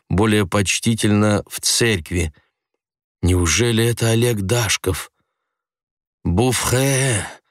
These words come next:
деверь Нины. Быть не может. Как он изменился! Она поднялась с колен и отошла на несколько шагов от иконы, как бы приглашая его этим подойти к себе.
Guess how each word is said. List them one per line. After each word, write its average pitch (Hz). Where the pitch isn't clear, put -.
деверь 113
Нины. 117
Быть 101
не 151
может. -
Как 90
он 98
изменился! 92
Она 98
поднялась 98
с -
колен 107
и 95
отошла 104
на 104
несколько 104
шагов 98
от 104
иконы, 95
как 101
бы 98
приглашая 101
его 101
этим 104
подойти 98
к -
себе. 87